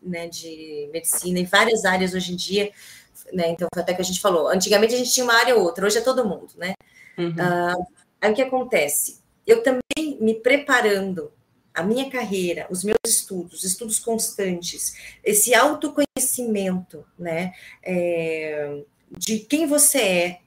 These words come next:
Speaker 1: do que você representa, esse autoconhecimento, ah, de quais são os seus limites, quais são a, as tuas, os teus,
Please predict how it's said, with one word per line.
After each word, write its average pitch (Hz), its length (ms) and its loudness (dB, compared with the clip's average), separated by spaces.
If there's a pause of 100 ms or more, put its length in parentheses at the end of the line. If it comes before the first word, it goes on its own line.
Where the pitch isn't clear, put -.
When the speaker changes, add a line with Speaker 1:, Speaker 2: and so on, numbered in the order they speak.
Speaker 1:
do 202 100 -8
que 277 160 -2
você 277 340 0
representa, 196 1200 -2 (840)
esse 208 280 0
autoconhecimento, 226 1400 -2 (280)
ah, 170 540 0
de 185 340 -4
quais 277 240 2
são 277 160 2
os 277 80 0
seus 262 260 -2
limites, 214 840 -2
quais 247 240 2
são 254 460 0
a, 208 240 2 (160)
as 196 320 -4
tuas, 214 380 -2
os - 120 -6
teus, 202 680 -6